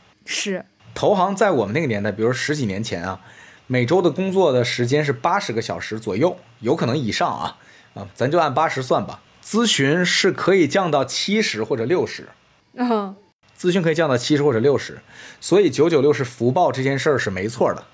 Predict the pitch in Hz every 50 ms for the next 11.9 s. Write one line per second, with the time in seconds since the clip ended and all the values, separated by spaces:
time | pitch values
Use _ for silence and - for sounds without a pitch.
0 | _ _ _ _ _ _ _ _ _ _ - 370 415 381 320 277 - 160 185 196
1 | 160 127 143 160 151 143 - - 190 135 - 131 120 156 156 127 135 120 107 113
2 | 117 123 117 117 - - 98 90 107 110 - - - _ _ - - - 196 196
3 | 196 196 - - - - - - - - - - - _ _ _ _ _ _ _
4 | _ _ - 220 214 214 185 - - 226 214 190 175 156 143 131 127 139 190 233
5 | 226 185 165 165 165 - - 247 233 208 180 160 143 135 135 127 - - 135 135
6 | 185 202 165 135 131 135 135 123 113 110 110 127 165 185 180 - 196 185 175 180
7 | 175 175 151 127 120 147 170 131 113 127 143 147 160 180 180 180 175 156 143 143
8 | 165 180 185 190 - - 107 107 - - - - - 262 214 - - 82 69 -
9 | - - - - - - 247 262 269 254 220 196 226 220 214 202 214 208 202 190
10 | 185 - _ _ _ _ - - 151 139 127 117 123 - - 110 104 104 120 131
11 | 135 120 110 107 110 - 135 113 101 101 98 123 127 131 120 92 - -